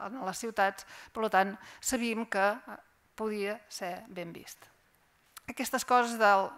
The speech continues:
tal cosa sabem que serà ben vista, sempre s'ha de tenir en compte perquè realment és el que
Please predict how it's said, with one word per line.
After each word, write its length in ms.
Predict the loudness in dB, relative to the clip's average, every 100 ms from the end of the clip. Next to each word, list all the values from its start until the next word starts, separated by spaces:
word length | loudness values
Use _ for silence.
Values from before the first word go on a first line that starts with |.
| 4
tal 220 | 4 6
cosa 340 | 4 0 -2 -6
sabem 400 | -4 -2 -2 -2
que 60 | -4
serà 260 | -2 -2
ben 180 | -2 -6
vista, 380 | -6 -8 -8 -10 -12 -20 -14
sempre 640 | -8 -4 -4 -2 0 0 -2
s'ha 240 | 2 2
de 60 | 2
tenir 220 | 0 -4
en 60 |
compte 300 | -4 -4 -4
perquè 260 | -4 -4 -4
realment 460 | 0 2 2 -2 -4
és 140 | -4
el 100 | -6
que 320 | -2 -2 -4